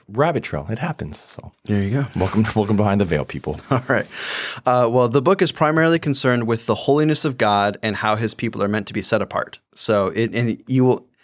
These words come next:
Speaker 2: if you, as you read through Leviticus, you will see, like, yeah, this is very unlike other ancient cultures of
Speaker 1: Yep.
Speaker 2: the time. So they, they <laughs> very much would have been set apart.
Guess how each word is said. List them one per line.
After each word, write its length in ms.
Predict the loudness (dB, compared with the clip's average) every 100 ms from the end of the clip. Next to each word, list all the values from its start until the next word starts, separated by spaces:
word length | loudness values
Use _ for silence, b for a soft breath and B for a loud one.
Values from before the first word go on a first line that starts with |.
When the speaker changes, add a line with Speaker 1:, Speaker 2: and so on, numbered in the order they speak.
| -6
Speaker 2:
if 120 | -2
you, 60 | 2
as 160 | 2 2
you 100 | 4
read 160 | 4 4
through 120 | 4
Leviticus, 680 | 4 4 2 2 2 -2 -6
you 140 | -4 2
will 80 | 2
see, 240 | 4 4
like, 300 | 4 2 -2 -6
yeah, 140 | -2 -2
this 120 | -2
is 100 | -2
very 220 | 2 2 2
unlike 360 | 0 0 -2
other 220 | -2 -4 -6
ancient 300 | -6 -8 -10
cultures 360 | -10 -10 -8 -2
of 60 |
Speaker 1:
Yep. 80 | 0
Speaker 2:
the 60 | 0
time. 280 | -6 -6 -4
So 260 | 0 2
they, 180 | 2 0
they 180 | 0 -2
<laughs> 60 | -2
very 380 | 0 2 2 4
much 260 | 2 2
would 100 | 0
have 100 | 0
been 120 | -2 -2
set 180 | -4
apart. 360 | -4 -6 -8